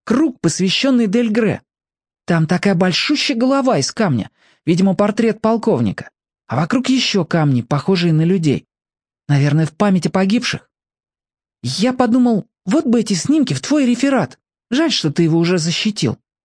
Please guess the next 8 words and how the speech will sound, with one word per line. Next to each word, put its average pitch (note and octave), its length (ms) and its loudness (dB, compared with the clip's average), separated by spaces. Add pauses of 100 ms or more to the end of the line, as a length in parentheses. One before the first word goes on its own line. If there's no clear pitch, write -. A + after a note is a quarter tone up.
(1080)
А A#3+ 120 0
я E4 140 2
могу F#4 280 0
снова, F4+ 520 -2 (280)
на C4 100 0
другом D#4 340 2
заседании A3 520 2
общества. - 520 -4